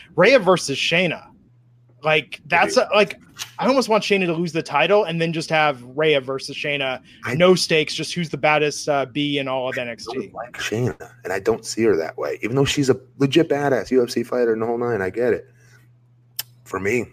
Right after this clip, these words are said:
Speaker 2: I don't know what it is. I have a drop off when I watch her. I still think she's playing wrestler.
Speaker 1: Hmm.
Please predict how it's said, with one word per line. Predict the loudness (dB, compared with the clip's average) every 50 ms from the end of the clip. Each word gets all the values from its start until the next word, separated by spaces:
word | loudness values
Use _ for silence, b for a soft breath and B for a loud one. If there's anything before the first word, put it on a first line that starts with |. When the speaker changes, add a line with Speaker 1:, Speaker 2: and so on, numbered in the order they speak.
| _ -18 -14
Speaker 2:
I | -10
don't | -6 -2
know | 0 2
what | 2 4
it | 4 6
is. | 6 4 4 0 -4 -14 _ _ _ _ _ _ _ _ _ _
I | -6
have | -4
a | -2
drop | 0 2 0 2 2 2
off | 2 2 0
when | -2 -4
I | -4
watch | -4 -4 -4 -6 -6 -8
her. | -8 -8 -10 -14 _ b b b b b b b b b b b b b b b b b b b b b b b b
I | 0
still | 2 2 2
think | 2 2 0 2
she's | 0 0 -2 -2 -6 _ _ _ _
playing | -2 0 0 0 0 0 0 0 0
wrestler. | -2 -2 -2 -4 -6 -8 -8 -10 -10 -14 -20 _ _ _ _ _ _ _ _ _ _ _
Speaker 1:
Hmm. | -8 -6 -6